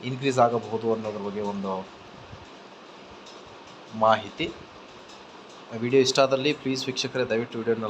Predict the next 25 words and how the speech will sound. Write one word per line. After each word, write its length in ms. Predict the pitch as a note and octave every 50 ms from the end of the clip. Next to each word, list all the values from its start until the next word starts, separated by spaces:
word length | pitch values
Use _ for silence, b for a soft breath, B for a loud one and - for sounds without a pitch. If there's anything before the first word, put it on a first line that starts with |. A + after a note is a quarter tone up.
| G#2
ಲೈಕ್ 180 | G#2 G#2+ G#2 A#2+
ಮಾಡಿ, 180 | A#2+ A#2 A#2+ C#3
ನಮ್ಮ 180 | C3+ A#2 G#2 G2+
YouTube 320 | G2 G2+ A2+ A2+ - A2+ -
ಚಾನಲನ್ನು 360 | - A2+ A2 A2 G#2+ G#2+ G#2+ G2
ಕೂಡ 140 | G#2+ G#2 G2+ G2+ -
ಸಬ್ಸ್ಕ್ರೈಬ್ 400 | - F#2+ - - - A2+ A#2 A2+ A2+
ಮಾಡಿಕೊಳ್ಳಿ. 380 | A2 A2 A#2+ A2+ - A#2 B2+ D#3 - - - - _ - - - - - - -
ಸ್ಕ್ರೀನ್ 260 | - - E3 F3 F3 F3+
ಮೇಲೆ 160 | F3 F3 E3+ C#3+
ಗಮನಿಸ್ತಿರ್ಬೋದು, 680 | C3+ C3 C3+ C#3+ C#3+ - - C#3 C3 B2 A#2 A2+ A2 G#2+ G#2+ G#2 - - - - - - - - - - - - - - - - -
ಕೇಂದ್ರ 340 | D#3 D#3 E3 F3 F3 F3 F3 F3 F3
ಸರ್ಕಾರಿ 400 | D3+ C#3 - - D3+ D3 D3+ C#3+
ನೌಕರರು 440 | C3 B2+ B2+ B2+ C#3 C3+ C3+ C#3 D3 C3+
ಮತ್ತು 160 | A#2+ - - A#2
ಪಿಂಚಣಿದಾರರಿಗೆ 800 | - A#2 A#2+ B2 C3 C#3 C3+ B2+ C3 B2 B2 A#2+ A#2 A2+ A2 G#2
ಗುಡ್ 220 | G2 A2+ A2 A#2
ನ್ಯೂಸ್ 180 | C3+ C#3 B2+ B2
ಹೊರಬಿದ್ದಿದೆ. 480 | B2 B2 A2+ A#2 A2 A2+ A2 B2+ C#3+
ಜುಲೈ 240 | C#3+ A2+ A2 B2+ B2+
ಎರಡು 160 | A#2+ A#2 A#2
ಸಾವಿರದ 200 | B2 B2+ B2 B2+ B2+
ಇಪ್ಪತ್ತೈದರ 500 | - - C3 - C#3+ C#3 C#3 C#3+ C3+ C#3 C3+ C3+ B2+ - - - - -
ತುಟ್ಟಿ 220 | B2+ B2+ - C#3+
ಭತ್ಯೆ 320 | C3 C3+ B2+ - - -